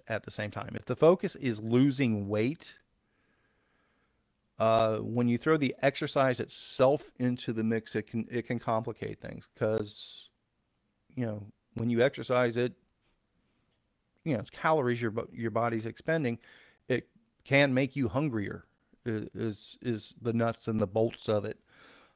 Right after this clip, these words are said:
Um, and so, and particularly if you do longer efforts,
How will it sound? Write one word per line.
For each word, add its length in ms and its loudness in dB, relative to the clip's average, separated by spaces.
Um, 600 -2
and 380 2
so, 220 -6
and 240 0
particularly 560 4
if 120 -2
you 120 0
do 380 4
longer 520 6
efforts, 720 -6